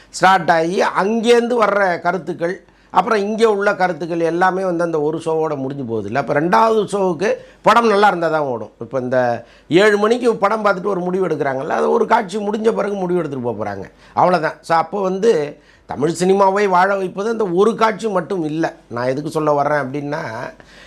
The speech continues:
இப்போ இந்த பிரச்சனைகள்லாம் ஒரு பக்கம் இருந்தால் கூட, பெங்களூரில் காலையில் நாலு மணிக்கு ஷோ போட்டால் தானே நீங்கள் வந்து பார்த்துட்டு ஏழு மணிக்கு கருத்து சொல்லுவீங்க. "ஷோவே கிடையாது, பார்த்துக்கலாம்" அப்படின்னு ஒருத்தர் வந்து கடுமையான எச்சரிக்கையை விடுத்திருக்கிறாரு.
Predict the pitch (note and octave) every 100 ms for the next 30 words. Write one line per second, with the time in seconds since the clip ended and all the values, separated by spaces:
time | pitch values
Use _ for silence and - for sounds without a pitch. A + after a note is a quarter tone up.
0 | - C3 C3+ C3 D#3 F3+ G#3 G3 F3 A3
1 | A3+ A3 A#3 A3 G3 F#3 G3+ G3+ F3+ F3+
2 | E3 C3+ B2 A2+ C3+ D#3 D#3+ - _ -
3 | D3 G3 A#3 A3+ A3+ G3 G3 A3 A3 F3+
4 | G#3 A3 A3 G#3+ G#3+ G#3 G#3 G3+ F3+ F#3+
5 | A3 A#3+ A3 D#3+ - - G#3 A#3 A3+ A3+
6 | A3 A3 G#3+ A3 A3 A3 A3 G3+ F#3+ F#3+
7 | F#3+ F3+ D#3+ E3+ E3 D3+ G3+ F#3+ - A3+
8 | C#4 C#4 C#4 A#3 G#3+ G3+ E3+ F3 F#3 E3+
9 | D#3 C3 - _ - D3+ D#3 D#3 D#3 F#3
10 | A3 E3 C#3+ C#3 C#3+ D3 C3 C3 D3 D3+
11 | C#3+ D3+ E3 D#3 D#3 C#3 - D3+ B2+ C3+
12 | B2+ A#2+ A#2+ A#2 A#2+ A#2 D#3